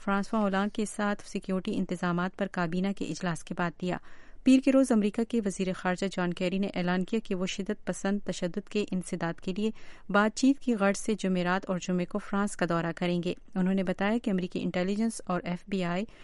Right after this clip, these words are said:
فرانسیسی تفتیش کاروں کے ساتھ رابطے میں ہیں۔ امریکہ کے وزیر خارجہ جان کیری نے اس تنقید کو مسترد کر دیا ہے کہ فرانس میں ہونے والی یکجہتی تحریک میں،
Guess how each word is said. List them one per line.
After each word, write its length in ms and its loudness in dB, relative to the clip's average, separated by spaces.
فرانسیسی 480 2
تفتیش 380 -2
کاروں 300 0
کے 100 -6
ساتھ 300 -2
رابطے 340 -2
میں 120 2
ہیں۔ 160 2
امریکہ 320 8
کے 100 4
وزیر 320 6
خارجہ 280 4
جان 280 4
کیری 280 2
نے 160 4
اس 100 -2
تنقید 380 2
کو 120 0
مسترد 400 2
کر 160 2
دیا 220 2
ہے 80 0
کہ 180 -4
فرانس 280 2
میں 80 2
ہونے 240 2
والی 320 0
یکجہتی 600 4
تحریک 500 0
میں، 200 2